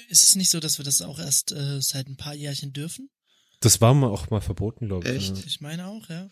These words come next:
Speaker 2: Hm.
Speaker 1: Ziemlich
Speaker 3: Was
Speaker 1: sicher
Speaker 3: mir
Speaker 1: sogar.
Speaker 3: was mir bei amerikanischer Werbung einfällt, ähm, ich weiß nicht, habt ihr alle mal, äh, U-S-Fernsehen angeschaut?
Speaker 1: Ja.
Speaker 2: Mhm.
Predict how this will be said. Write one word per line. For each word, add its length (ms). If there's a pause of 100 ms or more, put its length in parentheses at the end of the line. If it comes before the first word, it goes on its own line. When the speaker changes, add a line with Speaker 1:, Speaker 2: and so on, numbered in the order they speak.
Speaker 2:
Hm. 160 (240)
Speaker 1:
Ziemlich 260
Speaker 3:
Was 100
Speaker 1:
sicher 100
Speaker 3:
mir 60
Speaker 1:
sogar. 320 (580)
Speaker 3:
was 200
mir 260
bei 380
amerikanischer 760
Werbung 300
einfällt, 760 (100)
ähm, 380 (600)
ich 220
weiß 260
nicht, 200
habt 140
ihr 140
alle 140
mal, 180 (640)
äh, 40
U-S-Fernsehen 880
angeschaut? 720 (580)
Speaker 1:
Ja. 120
Speaker 2:
Mhm. 340